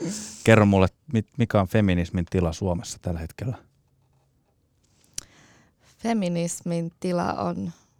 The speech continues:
Speaker 2: neljännen aallon feminismi.
Speaker 1: Neljännen aallon feminismi.
Speaker 2: <laughs> Joo, ja tota, ää, musta tuntuu, että me ollaan, äm, se alkaa ehkä tekee jonkinlaista, äm,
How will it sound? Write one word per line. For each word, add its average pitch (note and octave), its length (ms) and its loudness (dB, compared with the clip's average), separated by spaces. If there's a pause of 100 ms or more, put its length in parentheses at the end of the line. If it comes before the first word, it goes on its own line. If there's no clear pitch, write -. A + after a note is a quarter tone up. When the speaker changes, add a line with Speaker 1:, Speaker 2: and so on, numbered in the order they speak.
(680)
Speaker 2:
neljännen F3 580 -2
aallon G#3+ 380 -2
feminismi. F#3+ 640 -2 (360)
Speaker 1:
Neljännen G#2+ 560 8
aallon F#2+ 300 6
feminismi. F#2+ 720 4 (260)
Speaker 2:
<laughs> - 220 -16
Joo, E3 440 0 (460)
ja - 180 -4 (120)
tota, D#3 360 -4 (460)
ää, D#3 220 -6
musta F3+ 320 -2
tuntuu, G3 240 0
että - 180 -6
me F3+ 120 0
ollaan, F3+ 480 4 (240)
äm, E3+ 520 -4 (960)
se - 140 0
alkaa B3 440 8 (140)
ehkä G#3+ 180 0
tekee G#3+ 280 2
jonkinlaista, F3+ 560 2 (460)
äm, E3+ 340 0